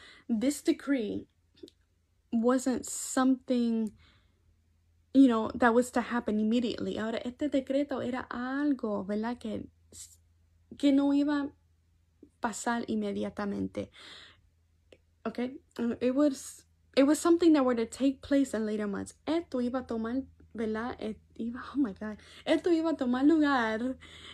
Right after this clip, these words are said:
en un tiempo, en meses después. Okay? But Esther, she was informed of this matter via messenger, pero Esther le informaron esto a través de un mensajero and decided that something had to done. Y ella decidió que algo, había que hacer algo.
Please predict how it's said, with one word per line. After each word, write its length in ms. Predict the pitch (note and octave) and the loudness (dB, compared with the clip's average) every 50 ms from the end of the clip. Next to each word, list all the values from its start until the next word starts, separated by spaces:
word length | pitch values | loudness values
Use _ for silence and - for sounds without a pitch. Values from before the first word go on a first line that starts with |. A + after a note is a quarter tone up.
| - _ | -12 _
en 200 | - A3+ A#3 A#3+ | -2 0 2 2
un 180 | B3+ B3 A#3+ A3+ | 2 2 0 0
tiempo, 720 | - B3+ B3 B3+ C4+ B3+ C4 - B3 A#3+ A3+ A3 G3+ - - _ _ - | 0 0 4 4 4 2 2 2 0 2 2 0 -2 -4 -8 _ _ 0
en 180 | A#3 B3 A#3 | 2 2 4
meses 280 | A#3 B3 A#3+ - C4 G#3+ | 4 2 2 0 -2 -4
después. 300 | G#3+ G#3 - - - - - _ _ _ _ _ - - | -4 -6 -4 -8 -10 -10 -10 _ _ _ _ _ -14 -14
Okay? 260 | F#3+ - A3 G#3+ G3+ - - - - - _ _ _ _ _ _ _ _ _ _ - - - - | -8 -8 -8 -8 -8 -12 -20 -20 -20 -20 _ _ _ _ _ _ _ _ _ _ -20 -10 0 0
But 280 | C#4 C4+ C#4 C4+ - - | 2 2 2 -2 -2 0
Esther, 360 | - D#4 E4+ E4 - - C4+ B3 | 0 0 0 0 0 0 0 0
she 200 | - - C4+ C4+ | 0 -2 -4 -2
was 180 | C#4+ C#4+ C4+ | -2 -2 -2
informed 640 | A#3+ A#3 A#3 A3 - - B3+ B3 B3+ B3 A#3 A#3 A3+ - | -2 -6 -6 -8 -6 -4 -4 -2 -2 -2 -2 -4 -4 -4
of 140 | - G#3 G3+ | -8 -8 -8
this 220 | G#3+ G3 - - | -8 -10 -6 -4
matter 480 | G#3+ G#3 G#3+ B3 C#4+ C#4+ A#3+ G#3 G#3 G#3 | -4 -2 0 0 0 0 0 -2 -2 -2
via 240 | G3 A3 G#3+ G#3+ | -4 -4 -4 -4
messenger, 500 | G#3 G#3+ B3 C4+ - - A#3+ A3 G3+ G3+ | -4 -4 -4 -4 -4 -4 -4 -4 -4 -6
pero 260 | G3+ - A3 G#3+ G#3+ - - | -6 -8 -8 -8 -8 -10 -10
Esther 320 | A3 G#3 - - B3+ C#4+ | -12 -12 -10 -8 -4 -4
le 120 | E4 D#4+ D4+ | 0 2 0
informaron 560 | C#4 C4+ - G#3+ G3+ G3 G#3 A#3 C4+ C4+ B3+ | 0 0 -2 -6 -6 -6 -6 -4 -4 -4 -4
esto 200 | C#4 D4 - A3+ | -6 -6 -6 -8
a 60 | G3+ | -8
través 260 | - G#3 G#3 G#3+ A3+ A#3+ | -8 -8 -8 -6 -4 -4
de 60 | C#4 | -2
un 120 | C4+ B3 | -2 -2
mensajero 580 | A#3+ A3 G#3 - G#3 G3+ G#3 B3 A#3+ G#3+ G#3 F#3+ - - - - - - - | -2 -4 -4 -6 -6 -4 -4 -4 -2 -4 -6 -8 -10 -16 -18 -18 -18 -10 -2
and 160 | - C#4 C4 A#3+ | 0 2 2 2
decided 520 | C4 C4 - - C4 C4+ D4+ D#4 D4+ C4+ | 0 -4 -2 -2 -2 0 0 0 0 0
that 160 | A#3+ A3+ - | -2 -4 -6
something 460 | - - - B3 B3+ C4+ - C#4+ C#4 | -8 -8 -6 -6 -6 -4 -2 -2 -2
had 200 | C4 B3 A3+ A3 | -2 -4 -10 -8
to 100 | - A#3+ | -8 -6
done. 220 | G#3+ G#3 A3+ A#3 - | -6 -4 -6 -6 -4
Y 140 | A#3+ A#3 A#3+ | -2 -2 0
ella 180 | B3 C4+ D4+ D4 | 2 2 2 0
decidió 560 | C#4 B3 - - A#3 G3+ A3+ B3 C4+ C#4 C4+ | 0 -2 -4 -6 -4 0 2 2 2 2 0
que 220 | - G#3+ - - _ | -4 -6 -6 -6 _
algo, 440 | - A3 A3+ B3 C#4 D4 D4 - D4+ - | -8 -6 -4 -2 -2 -2 -4 -4 -6 -6
había 340 | A#3 A3 G3 A3 B3+ C#4+ | -8 -8 -6 -6 -6 -6
que 120 | D4 - C#4 | -6 -8 -10
hacer 260 | - - - A#3 A#3 | -10 -8 -10 -8 -6
algo. 460 | A#3 C#4+ E4+ F#4+ G4 - - - - | -4 -2 -2 -2 -2 -2 -6 -8 -8